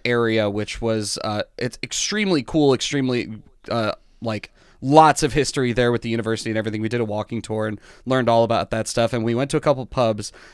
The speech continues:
And the first thing that struck me, as a person who, whose life is very full of beer all the time,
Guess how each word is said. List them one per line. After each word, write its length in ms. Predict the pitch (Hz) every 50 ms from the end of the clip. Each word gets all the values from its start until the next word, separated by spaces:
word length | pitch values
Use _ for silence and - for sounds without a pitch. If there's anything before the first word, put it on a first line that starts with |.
| - - -
And 380 | 139 143 139 135 135 131 127 - - _ _ -
the 100 | - 156 151
first 560 | - - - - 185 196 226 294 - - - - - -
thing 220 | 190 196 190 180
that 160 | 170 143 110
struck 480 | - - - - - 143 143 139 - -
me, 420 | 113 110 101 98 92 95 120 165 - - - - - - _ -
as 240 | 143 147 160 151 131
a 40 | 165
person 460 | - - 180 180 - - 170 165 160 139
who, 380 | 135 160 147 147 139 98 92 -
whose 340 | - 127 139 135 123 113 113 107
life 320 | 127 127 131 127 127 - -
is 140 | 123 107 107
very 260 | 127 123 120 120 120
full 260 | - - 123 110 110
of 140 | 107 95 -
beer 260 | 113 110 110 107 104
all 140 | 101 104 104
the 100 | 95 98
time, 420 | - - 110 104 101 98 92 -